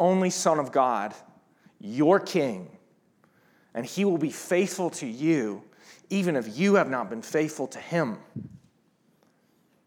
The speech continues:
Today is the day to turn back home.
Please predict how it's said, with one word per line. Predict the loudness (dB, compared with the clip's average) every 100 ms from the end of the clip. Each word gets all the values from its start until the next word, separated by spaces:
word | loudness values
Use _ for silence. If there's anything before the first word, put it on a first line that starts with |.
| _ _ _ _ _ _ _ _ _ _ -6
Today | -2 2 4 6
is | 4 0
the | -2
day | 0 0 -2
to | -8
turn | -6 -4 -2
back | -4 -4
home. | -6 -8 -8